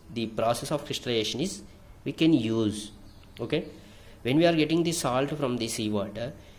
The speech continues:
it having the very impurities. For the rem-, to remove these impurities,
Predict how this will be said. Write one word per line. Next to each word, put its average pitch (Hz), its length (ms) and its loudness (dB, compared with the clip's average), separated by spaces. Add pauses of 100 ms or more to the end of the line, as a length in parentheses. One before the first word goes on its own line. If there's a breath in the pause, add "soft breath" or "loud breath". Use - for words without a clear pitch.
it 147 100 0
having 160 360 2
the 127 200 4
very 135 600 4
impurities. 139 800 4 (760 loud breath)
For 156 200 4
the 160 280 2
rem-, 135 480 4
to 151 100 6
remove 156 460 8
these 175 320 6
impurities, 147 920 4